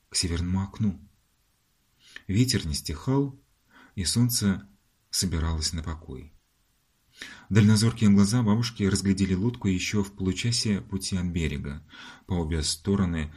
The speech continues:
от носа лодки раздувались белые усы из морской пены. Усы были неровные, а иногда исчезали совсем. Когда лодка зашла на подветренную сторону, бабушка легла на постель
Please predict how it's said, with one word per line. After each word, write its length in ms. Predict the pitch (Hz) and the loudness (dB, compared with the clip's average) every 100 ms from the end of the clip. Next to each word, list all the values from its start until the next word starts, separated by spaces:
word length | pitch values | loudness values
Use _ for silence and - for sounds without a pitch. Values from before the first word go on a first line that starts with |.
| - | -10
от 180 | 85 80 | -8 0
носа 280 | 104 - 90 | 0 0 -2
лодки 440 | 95 120 - 95 | -2 -2 -2 -4
раздувались 520 | - 80 82 80 76 76 | -2 -2 -2 -2 -2 -2
белые 260 | 78 76 | -2 -4
усы 400 | 76 - 117 120 - - _ | -4 -2 -2 -4 -8 -20 _
из 120 | 95 | -2
морской 400 | 92 82 - 95 | 0 0 -2 -4
пены. 500 | 90 87 73 73 - _ _ _ _ _ _ - | -4 -4 -4 -6 -10 _ _ _ _ _ _ -6
Усы 240 | 101 - | -2 2
были 380 | 139 120 110 95 | 4 6 6 4
неровные, 720 | 80 82 113 143 135 123 120 - - - | 4 2 4 4 4 2 0 -4 -16 -6
а 100 | 90 | -2
иногда 500 | 82 80 90 92 92 _ _ _ _ - | -2 0 0 -2 -4 _ _ _ _ -8
исчезали 420 | - 95 85 85 | -4 -2 -2 -2
совсем. 640 | - 85 - - - - - _ _ _ _ _ _ _ _ - - | -4 -2 -4 -4 -10 -14 -20 _ _ _ _ _ _ _ _ -20 -2
Когда 280 | 107 107 | 4 6
лодка 280 | 107 104 104 | 6 6 4
зашла 560 | 95 98 - 98 92 - - - - - | 2 2 4 2 2 -4 -20 -20 -20 -8
на 240 | 90 90 85 | 0 2 2
подветренную 680 | 90 85 90 - 82 82 80 | 0 2 0 0 -2 -2 -2
сторону, 600 | - 135 123 98 92 - - - _ _ _ - | 0 0 2 2 -2 -12 -20 -20 _ _ _ 0
бабушка 440 | 127 131 - 90 | 2 2 -2 -4
легла 240 | 78 76 | -4 -2
на 100 | 78 | -4
постель 580 | 76 85 - 147 139 120 | -4 -6 -6 -6 -6 -8